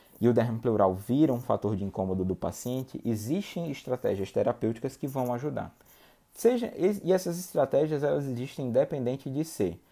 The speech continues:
uma doença oncológica ou não. Muitas vezes a insuficiência cardíaca, ela tem um prognóstico tão reservado quanto o câncer, em algumas situações de maior gravidade. Então, a ideia de paliar sintomas através de algumas condutas em relação ao derrame pleural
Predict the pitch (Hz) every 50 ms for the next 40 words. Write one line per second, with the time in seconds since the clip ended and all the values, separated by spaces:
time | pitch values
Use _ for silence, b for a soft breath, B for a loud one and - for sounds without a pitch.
0 | b b b b b b - 104 110 110 101 104 101 95 98 - 113 104 107 -
1 | 147 151 127 101 101 104 127 147 160 165 214 - 339 370 254 117 98 95 92 87
2 | 87 98 - - 131 196 226 - 180 151 165 185 208 214 208 180 165 160 - 143
3 | - 131 127 - 120 117 113 110 - 107 98 98 90 107 120 151 202 220 190 208
4 | - 95 90 b b b b b b b b - - 139 160 165 165 165 - _
5 | - 135 151 175 190 170 139 123 127 - 120 123 127 127 123 117 117 127 - -
6 | 135 - - 151 165 175 160 170 156 151 156 139 113 110 110 113 127 143 - -
7 | 143 160 - 226 226 - 233 208 196 - - 95 92 101 101 107 107 104 104 110
8 | 113 113 - - 127 117 - - 123 113 117 120 117 110 110 110 113 110 113 131
9 | 156 160 160 127 104 90 - 113 B B B B B B B B B - 95 95
10 | 101 113 120 107 92 101 101 110 131 156 170 185 202 - _ _ _ 110 107 110
11 | 104 90 - - _ 107 107 107 98 95 107 127 175 175 - - - 185 165 160
12 | 160 - 117 104 101 92 90 90 92 107 104 - 113 104 98 104 110 113 113 98
13 | 95 101 120 139 156 - - - 147 131 107 104 101 95 98 95 98 101 107 107
14 | 101 101 - - 98 92 92 92 95 95 87 92 - 113 110 101 95 92 92 113
15 | -